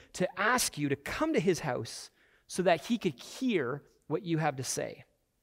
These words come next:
Then Peter invited the men into the house to be his guests. N-, now, Peter hadn't fully grasped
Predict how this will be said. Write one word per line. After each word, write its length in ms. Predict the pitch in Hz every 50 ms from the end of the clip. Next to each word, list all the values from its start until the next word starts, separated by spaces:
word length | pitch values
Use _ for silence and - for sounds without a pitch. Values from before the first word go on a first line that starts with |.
| _ _ _ _ - _ -
Then 320 | 135 135 196 220 262 262 -
Peter 340 | - - 190 170 151 156
invited 600 | 170 - 160 143 143 123 110 143 165 190 202 220 180
the 80 | 185
men 320 | 156 127 117 110 110 117 117 - - - _ _ _ _ _ _ -
into 200 | 214 233 214 214
the 80 | - 127
house 480 | 113 110 101 98 - - - - - _ _ _ _ _ -
to 80 | - 135
be 120 | 123 127
his 140 | 117 98 -
guests. 560 | - 107 113 - - - - - - - - _ _ _ _ _ _ _ _ _ - - - - 180
N-, 80 | - -
now, 220 | 175 170 156 113 - - _ _ -
Peter 240 | - 240 254 247 208
hadn't 340 | 170 208 208 180 196 165
fully 300 | - - - 202 208 226
grasped 600 | 208 143 131 147 143 151 180 208 196 - - -